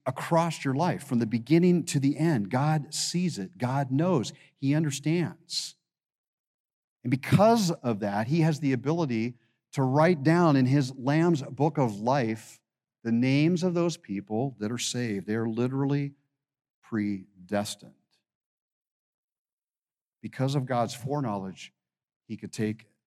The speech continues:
the step. He knew what you would choose. His choice is to accept everybody who is in him, in Christ. And he knows what you'll do. We have some dear friends up in Michigan.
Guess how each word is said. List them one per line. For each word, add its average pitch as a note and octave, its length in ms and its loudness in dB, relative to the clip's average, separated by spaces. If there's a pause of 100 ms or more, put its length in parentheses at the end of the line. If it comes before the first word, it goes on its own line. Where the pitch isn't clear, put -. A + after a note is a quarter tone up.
(140)
the - 40 -16
step. - 280 -8
He A#2 140 -4
knew B2 280 2
what C3 160 0
you B2+ 320 0
would A2+ 300 -8
choose. - 880 -10 (760)
His F3+ 220 2
choice G2+ 520 -4 (220)
is A2+ 120 -6
to B2+ 120 0
accept A2+ 300 -4 (140)
everybody F3+ 560 0
who C#3 180 0
is G#2 220 -4
in D3 380 -2 (140)
him, G#2 280 -8
in C3 240 -2
Christ. - 720 -10 (1080)
And G2 80 -12
he G#2 80 -4
knows A#2 200 -2
what A#2 180 -6
you'll C3 120 -6
do. A#2+ 280 -6 (1900)
We C#3 60 -2
have C3+ 60 0
some G#2+ 160 -4
dear A#2+ 500 -2
friends F#2+ 560 -12
up G2 140 -10
in F#2 120 -12
Michigan. F#2 540 -14